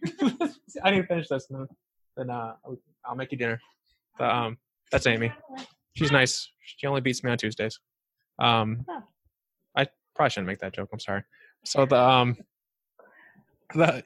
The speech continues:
Speaker 1: are there good recommendations for, in terms of books? Uh, you already gave a couple more, uh, in the back,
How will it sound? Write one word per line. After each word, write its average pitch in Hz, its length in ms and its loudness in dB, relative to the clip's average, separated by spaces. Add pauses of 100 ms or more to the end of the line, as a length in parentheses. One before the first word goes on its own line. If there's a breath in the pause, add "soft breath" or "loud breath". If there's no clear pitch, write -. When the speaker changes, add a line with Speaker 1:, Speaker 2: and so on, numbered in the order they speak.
(120)
Speaker 1:
are 151 120 6
there 160 100 6
good 180 140 6
recommendations 143 680 2
for, 127 220 0
in 120 120 -4
terms 131 220 -2
of 120 100 -6
books? - 340 -6 (280)
Uh, 117 60 2
you 127 80 4
already 175 160 6
gave 160 180 6
a 139 40 0
couple 135 260 -2
more, 120 280 -2 (100)
uh, 120 280 0
in 123 80 -8
the 117 80 -6
back, 120 280 0